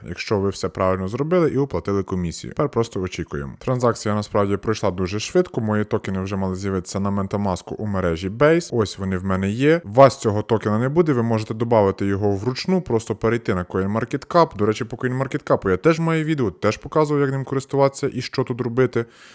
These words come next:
Берете собі мережу, обираєте Base, копіюєте контракт токену, повертаєтесь, наприклад, в свій MetaMask, тиснете імпорт токен, вставляєте контактну адресу,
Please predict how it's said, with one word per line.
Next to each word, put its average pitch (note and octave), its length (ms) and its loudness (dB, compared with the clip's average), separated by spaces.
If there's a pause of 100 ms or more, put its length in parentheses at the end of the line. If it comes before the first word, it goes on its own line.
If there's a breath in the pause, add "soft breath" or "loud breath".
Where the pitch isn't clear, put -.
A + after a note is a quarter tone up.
(180 loud breath)
Берете A2+ 320 6
собі A2 280 -2
мережу, C3+ 600 4 (280 loud breath)
обираєте G#2+ 580 4
Base, B2 380 4
копіюєте G#2 800 0
контракт A2+ 520 -2
токену, F3 380 2
повертаєтесь, A2 600 0
наприклад, G2+ 340 -4
в - 40 -10
свій - 180 -4
MetaMask, C3 520 0 (120)
тиснете A2+ 460 -2
імпорт A#2 480 -4
токен, F3+ 460 0 (120)
вставляєте A2+ 520 0
контактну G#2+ 640 -4
адресу, F3+ 600 -2